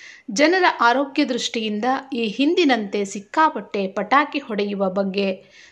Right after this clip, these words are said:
ಸಂಬಂಧಪಟ್ಟ ಇಲಾಖೆಗಳ ಅಧಿಕಾರಿಗಳು ನಿರ್ಬಂಧ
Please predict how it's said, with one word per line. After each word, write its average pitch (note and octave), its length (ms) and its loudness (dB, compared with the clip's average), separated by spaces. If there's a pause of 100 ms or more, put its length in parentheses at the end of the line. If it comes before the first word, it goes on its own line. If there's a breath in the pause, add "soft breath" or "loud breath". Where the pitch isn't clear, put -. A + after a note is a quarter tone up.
ಸಂಬಂಧಪಟ್ಟ D4+ 840 2 (140)
ಇಲಾಖೆಗಳ A3+ 640 0 (240)
ಅಧಿಕಾರಿಗಳು G3+ 720 -2
ನಿರ್ಬಂಧ G#3 500 2